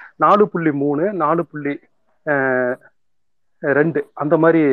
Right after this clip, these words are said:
கேட்டகரியில ரெண்டே ரெண்டு பேர் தான் இருக்காங்க. அகில இந்திய அளவுல வந்து பாயிண்ட் எயிட் மட்டும்தான் இருக்கு, நாம நாலுல இருக்கோம். அப்ப வந்து நம்மளோட கட்டமைப்பு எந்த அளவுக்கு இருக்கு, நம்மளை எப்படி சூறையாடிட்டு இருக்காங்க, இதுல வந்து மாநில அரசோட பங்களிப்பு தான் வந்து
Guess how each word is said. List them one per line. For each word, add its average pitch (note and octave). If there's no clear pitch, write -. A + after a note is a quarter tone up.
கேட்டகரியில C#3
ரெண்டே D3+
ரெண்டு C3+
பேர் B2+
தான் B2+
இருக்காங்க. A2+
அகில G3
இந்திய G3
அளவுல D#3
வந்து A#2
பாயிண்ட் F#3
எயிட் C#3
மட்டும்தான் C3
இருக்கு, -
நாம D#3
நாலுல D#3
இருக்கோம். B2+
அப்ப F3
வந்து F3+
நம்மளோட D#3
கட்டமைப்பு F#3+
எந்த C#3+
அளவுக்கு D3
இருக்கு, C3
நம்மளை C3+
எப்படி B2+
சூறையாடிட்டு C#3
இருக்காங்க, B2+
இதுல F#3
வந்து F#3
மாநில G3
அரசோட D3+
பங்களிப்பு C3+
தான் D#3
வந்து C3